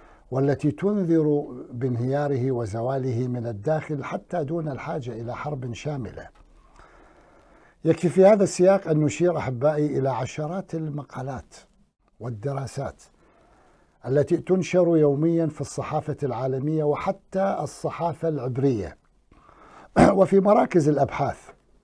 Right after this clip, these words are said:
لكتاب كثر، معظمهم يهود أو على الأقل يهود يؤيدون الكيان أو من غير اليهود لكنهم أيضًا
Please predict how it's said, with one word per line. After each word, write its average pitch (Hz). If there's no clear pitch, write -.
لكتاب 170
كثر، 202
معظمهم 185
يهود 165
أو 208
على 190
الأقل 175
يهود 160
يؤيدون 147
الكيان 208
أو 226
من 147
غير 240
اليهود 185
لكنهم 165
أيضًا 160